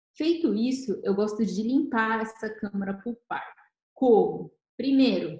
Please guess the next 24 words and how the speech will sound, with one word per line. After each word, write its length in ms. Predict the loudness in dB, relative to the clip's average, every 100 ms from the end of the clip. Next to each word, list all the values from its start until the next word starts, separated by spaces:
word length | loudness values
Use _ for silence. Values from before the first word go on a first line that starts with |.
| -12
esponjinha 840 | -12 2 4 6 4 2 0 -2 -6 -16 -12
estéril, 720 | -12 -8 -4 -2 0 -2 -8 _
aquelas 340 | -12 -8 -8 -8
que 80 | -8
a 40 |
gente 220 | -8 -8
já 120 | -8 -6
deixa 380 | -4 -4 -4
previamente 840 | -6 -6 -4 -4 -4 -6 -4 -6 -6 _ _ _
esterilizadas, 1160 | -10 -6 -6 -6 -8 -6 -6 -4 -4 -6 -8 -10
esponjinha, 880 | -10 -6 -2 0 2 2 2 -2 -6 -4
álcool 680 | 0 0 0 2 2 0 -4 _ _ -2
e 160 | 2
limpo 300 | 4 2 0
essa 200 | -2 -2
câmara 480 | -6 -2 0 2 0
pulpar. 640 | -2 -4 _ -8 -8 -12 _ _ _ _ _ _
Você 360 | -6 -4 -4 -6
trabalha 420 | -4 -2 -2 -2 -2
com 120 | -4
magnificação, 1200 | -4 -4 -6 -8 -12 -20 -12 -2 0 0 -2 -6 -12
você 320 | -6 -4 -4
consegue 560 | -4 -4 -4 -2 2 4
ver 420 | 6 6 4